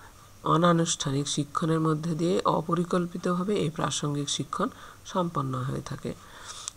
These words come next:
এখন এখানে প্রেষণা ছাড়া যে শিক্ষণ সম্পন্ন হয়, প্রাসঙ্গিক শিক্ষণ তার মধ্যে একটা অন্যতম। অর্থাৎ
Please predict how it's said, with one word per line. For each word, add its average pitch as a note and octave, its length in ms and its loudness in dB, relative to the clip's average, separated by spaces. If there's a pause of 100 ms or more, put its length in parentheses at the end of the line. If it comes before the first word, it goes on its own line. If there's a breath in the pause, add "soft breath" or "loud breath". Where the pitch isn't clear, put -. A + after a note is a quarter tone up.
এখন C3 260 -2 (800 loud breath)
এখানে - 300 -4 (360 loud breath)
প্রেষণা F#3 400 2
ছাড়া G3+ 320 4
যে D#3 180 2
শিক্ষণ D#3 500 -2
সম্পন্ন D3+ 580 0
হয়, F3 200 0 (640 loud breath)
প্রাসঙ্গিক D#3+ 600 0
শিক্ষণ F#3+ 500 -2 (120)
তার D3+ 180 2
মধ্যে D#3 360 -2 (500 loud breath)
একটা G3 220 -2
অন্যতম। D3+ 520 0
অর্থাৎ - 300 0